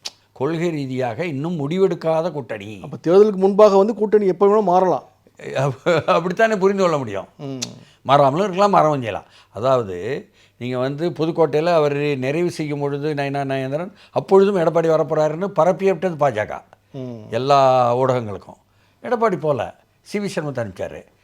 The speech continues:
Speaker 1: மதுரையில தொடங்கும் பொழுது அந்த நயினார், அஹ், உடைய பயணத்துக்கு செல்லூர் ராஜா அனுப்பிச்சாரு. சரி, அடுத்த நாள் திருச்சிக்கு வரப்போறாரு, <clears throat> அமித்ஷாவை சந்திக்க விடுதிக்கு என்று பரப்பப்பட்டது. பாஜக மூலம் தான் சொல்லப்பட்டது,
Speaker 2: ம்.
Speaker 1: எடப்பாடி வருவாருன்னு.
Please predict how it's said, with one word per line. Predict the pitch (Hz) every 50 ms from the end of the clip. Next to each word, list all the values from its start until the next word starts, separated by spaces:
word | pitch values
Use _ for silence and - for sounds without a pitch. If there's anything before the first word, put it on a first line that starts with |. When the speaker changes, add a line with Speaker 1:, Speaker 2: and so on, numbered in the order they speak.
| _ _ _ _ _ -
Speaker 1:
மதுரையில | 127 151 180 190 208 202 196 175
தொடங்கும் | 147 165 160 185 180 185 180
பொழுது | 180 180 185 190 247 359 -
அந்த | - 214 160 156 160 151 151 147 139
நயினார், | 143 139 139 151 156 156 160 156 143
அஹ், | 139 139 139 135 131 131 127 120 123 - - _ _ -
உடைய | - 139 139 135 131 131 127 123 123 123 120 110
பயணத்துக்கு | 143 143 143 143 139 123 143 143 175 - - _ _ -
செல்லூர் | 180 185 196 202
ராஜா | 180 170 147 131 135
அனுப்பிச்சாரு. | 113 101 92 - 90 76 73 - - _ _ _ _ _ _ _ _ _
சரி, | - - 156 151 147
அடுத்த | 127 117 131 156 196 208 - 233
நாள் | 214 208 202 196 196
திருச்சிக்கு | 196 - 190 196 190 - 202 180 - 180 226 302 311 _ _ _ _ _ _ _ _ _ -
வரப்போறாரு, | 131 143 165 170 160 165 165 156 143 135 127 127 123 113 - - _ -
<clears throat> | - 165 131 123 120
அமித்ஷாவை | 139 160 165 156 - 170 147 139
சந்திக்க | 127 - 139 135 135 139 123 131
விடுதிக்கு | 123 123 127 135 123 120 104 104 98 87 - _ _ _ _ _ _
என்று | 160 180 190 202 208
பரப்பப்பட்டது. | 175 185 190 202 196 214 180 165 131 127 98 85 90
பாஜக | 120 160 180 196 202 196
மூலம் | 196 196 202 208
தான் | 214 226 180
சொல்லப்பட்டது, | 165 170 170 156 127 117 - 85 147 143 156
Speaker 2:
ம். | 147 135 127 120 113 107
Speaker 1:
எடப்பாடி | - 156 160 160 156 143
வருவாருன்னு. | 139 135 131 131 123 107 92 87 80 76 -